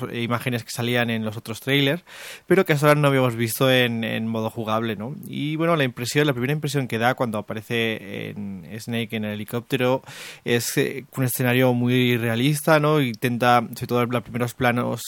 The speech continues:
en el, desde el helicóptero, pues intenta así un peque-, intenta crear un poco así de fotorrealismo. Y no sé, me, supongo que se han documentado bastante bien y que da una muy buena ambientación. Ahí me recuerda un poquito a la jungla del Metal Gear Solid tres, pero bueno,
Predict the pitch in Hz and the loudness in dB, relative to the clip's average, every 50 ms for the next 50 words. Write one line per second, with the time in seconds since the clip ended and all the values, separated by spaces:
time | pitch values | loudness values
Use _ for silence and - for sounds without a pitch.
0 | - - - - _ - 127 127 120 120 120 117 117 113 113 113 110 104 104 101 | -10 -10 -12 -12 _ -4 -2 -2 -2 0 -2 -2 -2 -2 -4 -4 -4 -6 -6 -6
1 | 95 92 120 123 _ _ _ _ _ _ _ _ _ - - - 131 131 123 127 | -8 -10 -12 -18 _ _ _ _ _ _ _ _ _ -12 -6 -2 0 0 2 2
2 | 131 123 120 107 - 131 113 - 147 135 123 117 110 110 113 117 120 113 - 113 | 2 2 2 2 0 -2 0 2 2 2 2 2 -2 -2 -2 -2 -2 -2 -4 -4
3 | 104 - 113 - - 120 120 120 123 123 120 113 123 110 - 120 117 110 - 117 | -4 -4 -6 -4 -4 -4 -4 -4 -4 -6 -4 -4 -4 -2 0 0 -2 -2 -2 -2
4 | 120 120 113 107 120 - 113 110 123 120 - - 104 113 110 110 110 117 127 151 | -2 -2 -2 -4 -4 -6 -4 -4 -4 -4 -4 -4 -6 -4 -4 -4 -2 0 0 0
5 | 147 - 156 165 175 - 170 190 - - - - - - - - - 175 196 202 | 0 0 -2 -2 -2 -4 -8 -16 -16 -14 -14 -14 -14 -14 -14 -6 -2 0 2 4
6 | 214 202 202 196 185 196 175 147 135 131 131 127 123 - 127 127 127 131 135 139 | 4 6 4 6 6 6 6 6 6 6 6 4 2 0 0 2 2 4 4 2
7 | 143 139 135 123 - - 143 135 131 131 113 127 127 127 113 131 123 117 - - | 2 0 -4 -4 0 2 2 2 2 0 -2 -2 -2 0 2 2 2 2 0 2
8 | 139 147 175 190 196 190 185 151 147 135 131 131 135 135 127 123 127 127 123 127 | 2 4 6 6 4 4 2 0 2 2 2 2 4 2 2 2 2 2 2 2
9 | 123 123 117 113 113 104 117 113 - 170 180 185 160 139 127 127 127 131 131 131 | 2 2 0 -2 -4 -4 -4 -2 2 2 2 2 2 0 -2 -2 -2 -2 -2 -2
10 | 127 127 123 117 120 113 - _ - 143 151 165 160 160 143 123 - 113 101 131 | 0 0 0 0 -2 -4 -6 _ 2 2 2 4 4 2 0 0 -4 -4 -2 -2
11 | 160 160 - - 143 139 139 135 131 127 120 117 117 110 - 135 139 135 131 120 | -2 -2 0 2 4 6 8 8 8 6 6 4 2 0 0 -2 0 2 2 2
12 | 120 113 117 120 107 123 113 107 113 113 110 - 107 107 107 - 147 160 170 170 | 2 0 -2 -2 -2 -2 -4 -2 -2 -4 -4 -4 -8 -10 -6 0 2 4 4 4
13 | 175 - - 123 123 147 151 160 | 2 0 -2 -2 0 0 0 0